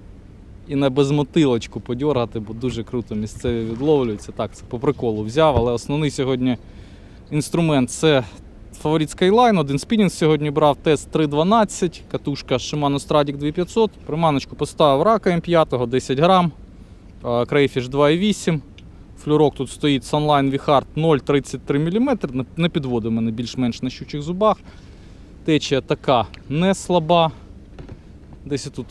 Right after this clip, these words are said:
одразу заякорюся, тут, а, у нас така місцинка була, клював окунь, тут спробую, а далі, далі будемо переміщуватися. Першим ділом я на той берег перемістив Влада, він сьогодні з берега.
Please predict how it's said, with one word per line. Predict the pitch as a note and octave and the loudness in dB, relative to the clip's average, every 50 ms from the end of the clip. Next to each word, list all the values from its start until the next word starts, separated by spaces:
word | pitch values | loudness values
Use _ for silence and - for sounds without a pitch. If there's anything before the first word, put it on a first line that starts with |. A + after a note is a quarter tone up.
| - | -10
одразу | - C3 A#2+ C#3 C3+ B2+ A#2 B2+ | -10 -4 0 0 2 2 0 -2
заякорюся, | A#2+ B2+ C3+ C#3 C3+ - F#3 F3+ E3+ - - B2 | -4 -4 -4 -4 -2 -2 -2 -4 -2 -4 -6 -8
тут, | - - B2 - | -10 -10 -6 -6
а, | B2+ A2+ - - - - | -6 -6 -6 -12 -16 -12
у | B2 | -10
нас | B2 B2 A2 | -10 -10 -10
така | - - B2+ - - B2 | -10 -12 -10 -8 -6 -6
місцинка | B2+ C3 B2 - - E3 D3+ C3 B2+ | -6 -6 -8 -8 -8 -8 -6 -6 -6
була, | A#2+ A#2 A#2+ B2 C3+ C3 B2 - - - - - - - - - - - - - - - - - - - - | -6 -4 -2 0 0 0 0 -2 -8 -20 -20 -20 -20 -20 -20 -20 -20 -20 -20 -20 -20 -20 -20 -20 -20 -16 -10
клював | - C#3 C#3+ C3+ B2+ C3 | -8 -4 -2 0 0 0
окунь, | D#3 E3+ D#3 - C3 A#2+ | 0 -2 -2 -4 -8 -6
тут | - F3 E3 | -8 -8 -10
спробую, | - - - C3 A#2+ G#2+ A2 A2 A2 | -10 -10 -8 -6 -6 -4 -4 -4 -4
а | |
далі, | A2+ A#2 C#3 C#3+ C3+ B2 A#2 G2 - - | -2 0 2 2 2 0 -2 -4 -6 -12
далі | B2+ A2+ C3 C#3 C3 | -6 -2 -2 -2 -2
будемо | A#2+ B2 C3 B2 B2 B2+ | -2 -4 -6 -6 -6 -4
переміщуватися. | A2 C#3 B2+ C3 C3+ B2+ - - - G#2 G2 - - - G2+ | -4 -4 -2 -2 -2 -2 -4 -6 -8 -10 -10 -12 -14 -14 -6
Першим | - - E3 - - - E3 D3+ - - - - - - - - - - - - | -2 -2 -2 -2 -2 -4 -4 -4 -4 -6 -12 -20 -20 -20 -20 -20 -20 -18 -14 -12
ділом | B2+ B2 E3 F3+ E3 D#3 D3 C#3+ | -4 2 2 4 4 4 4 2
я | C#3+ D#3 D#3 D3+ D3 C#3 - - - - - - - - - - - - - - - - - - - - - - | 4 4 4 4 4 2 -2 -8 -18 -20 -20 -18 -18 -20 -20 -20 -20 -20 -20 -20 -20 -20 -20 -20 -20 -20 -18 -10
на | C3 C3+ C#3 C#3+ | -6 -2 -2 -2
той | - - - E3+ D#3+ D3 | -2 2 2 4 4 4
берег | C3+ C#3 E3 D#3+ D3+ C#3+ C3+ - - - - - - - - - - - - | 4 4 6 6 6 4 2 -2 -8 -16 -20 -20 -20 -20 -20 -20 -20 -10 -4
перемістив | - C#3 C#3+ D3 D3+ C#3 - - - D#3 D3 | 0 2 2 2 2 0 -2 0 0 0 2
Влада, | D#3+ G3 A#3 B3+ B3 A#3 G3+ G3+ G3 F3 C#3 - - - | 2 4 4 6 4 4 4 4 2 2 0 -4 -12 -12
він | D#3+ C#3 D3 D3+ D3 C3+ | -6 -4 -2 -2 -2 -2
сьогодні | - - D#3+ C#3 D3 C#3+ C#3 D3+ | -4 -4 0 0 0 0 0 -2
з | C#3+ C#3+ | -4 -2
берега. | D#3+ F#3+ A3 A3+ G#3+ G3+ F3 F3+ F3+ | 2 4 4 4 4 4 2 2 0